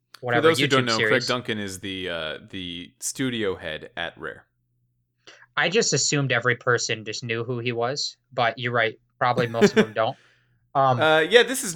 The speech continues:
Speaker 2: this is not a Rare podcast
Speaker 1: this
Speaker 2: in,
Speaker 1: is just
Speaker 2: in
Speaker 1: gaming.
Speaker 2: form,
Speaker 1: So,
Speaker 2: so.
Speaker 1: so a, a spokesman for Rare, uh, or the director of Rare, um, said in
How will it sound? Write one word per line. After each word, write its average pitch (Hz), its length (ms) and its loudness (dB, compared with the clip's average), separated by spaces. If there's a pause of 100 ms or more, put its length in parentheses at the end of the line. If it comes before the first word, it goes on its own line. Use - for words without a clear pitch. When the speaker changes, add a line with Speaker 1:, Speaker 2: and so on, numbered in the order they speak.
(100)
Speaker 2:
this 208 160 -8
is 147 100 -8
not 143 180 0
a 104 40 0
Rare 101 280 0
podcast 92 720 -6 (300)
Speaker 1:
this 135 160 -2
Speaker 2:
in, 143 60 -4
Speaker 1:
is 127 100 -2
just 127 200 0
Speaker 2:
in - 60 -18
Speaker 1:
gaming. 120 200 0
Speaker 2:
form, 78 120 -8
Speaker 1:
So, 175 240 2
Speaker 2:
so. 139 60 0
Speaker 1:
so 170 280 2 (180)
a, 175 320 -2
a 156 120 0
spokesman 180 520 0
for 165 140 0
Rare, 160 300 4
uh, 135 120 4
or 135 280 4
the 120 180 -2 (220)
director 135 440 2
of 123 80 0
Rare, 120 340 2 (560)
um, 113 400 2 (360)
said 147 420 0
in 135 560 0